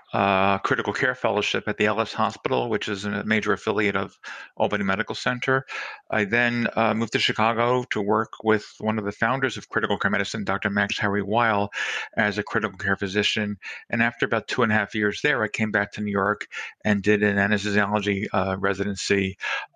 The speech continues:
Um, and I've been doing full-time critical care for the last thirty-five years or so. I've been involved in medical education for,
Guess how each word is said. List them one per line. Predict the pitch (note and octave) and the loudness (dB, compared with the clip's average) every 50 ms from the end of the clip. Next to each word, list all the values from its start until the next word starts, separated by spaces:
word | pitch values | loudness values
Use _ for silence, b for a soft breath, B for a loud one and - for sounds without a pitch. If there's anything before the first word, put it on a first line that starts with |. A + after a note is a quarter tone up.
| _ | _
Um, | G#2+ F#2+ G2 G2 G2 G2+ F#2+ - B B B B _ _ | 0 2 2 0 0 -2 -6 -8 B B B B _ _
and | G#2+ G#2 G#2 G#2 G#2 G#2 G2+ G#2+ A2 | 0 2 4 2 2 0 -4 -4 -4
I've | A#2+ A2 - _ | -6 -6 -4 _
been | - C3+ A#2 | -4 0 2
doing | C#3 C#3+ C3+ B2 | 2 2 2 0
full-time | - - C3+ C3 - C3+ A#2+ - | -2 -2 -4 0 0 -4 -4 0
critical | - B2 A2+ A2 G#2+ | -2 -2 0 0 -2
care | - - B2+ A#2 A2 A2 | -2 0 2 2 2 0
for | - - B2 A#2+ A#2 | 0 -2 -2 -2 0
the | A2 A2 | 0 0
last | G2+ G#2 G#2 G2 G2 - - - | 2 2 0 0 -2 -4 -6 -2
thirty-five | - A2+ G#2 G2+ G2 _ - G2 F#2+ F#2+ | 0 0 0 0 0 _ -2 -4 -2 -2
years | F#2+ G2+ G#2 G2 - G#2+ | 0 0 0 0 -2 -8
or | G#2 | -8
so. | G2+ - - G#2 E2+ E2+ - B B B B B B B _ | -8 -2 0 0 0 0 -4 B B B B B B B _
I've | G#2+ G#2+ G#2+ G#2 | -2 -2 0 0
been | - G#2+ G#2 G2+ | 0 0 0 0
involved | G2 G2 G#2+ G2+ G#2 G#2+ G#2 - | 0 2 2 2 2 2 2 0
in | G#2 G2+ G2+ G2 | -2 0 0 -2
medical | G2+ G#2+ G2 G#2 - - G2+ | -2 0 0 -2 -2 0 -2
education | G2 F#2 - G2+ - - A#2 A2 G#2 - - A2+ A2 G2+ | -2 0 -2 -8 -2 0 0 0 0 -2 -4 -4 -6 -8
for, | G2 - - G#2+ G2+ G2 G2 G2 F#2 | -10 -6 -2 0 2 2 2 0 -2